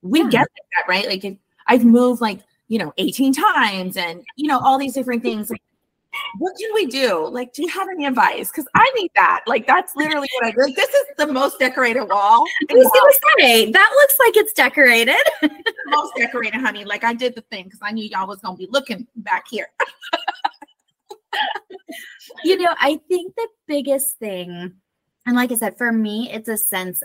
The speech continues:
Speaker 2: of control. <laughs> Um, I hate to say that,
Speaker 1: Okay.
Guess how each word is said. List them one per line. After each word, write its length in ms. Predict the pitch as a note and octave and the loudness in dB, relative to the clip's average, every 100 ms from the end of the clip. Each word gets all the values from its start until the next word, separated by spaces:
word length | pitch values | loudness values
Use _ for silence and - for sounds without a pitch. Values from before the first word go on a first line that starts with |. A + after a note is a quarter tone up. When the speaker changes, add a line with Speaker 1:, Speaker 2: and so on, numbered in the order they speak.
| - | -4
Speaker 2:
of 420 | E3+ E3 D#3+ D#3+ _ _ _ | -4 -4 -8 -12 _ _ _
control. 960 | - F#3+ E3 - D3 C#3 C3 A#3 C5+ _ - | -12 -12 -12 -14 -10 -6 -6 -4 -6 _ -4
<laughs> 140 | - D4 | -2 2
Um, 180 | D4+ | 4
I 100 | A3 G#3 | 4 0
hate 220 | B3 A3+ | -4 -6
to 100 | B3+ | -10
say 240 | B3 F#3+ | -8 -8
that, 200 | G#3 A#3 E4+ | -2 -2 -2
Speaker 1:
Okay. 200 | F#4 D#4+ | -4 -4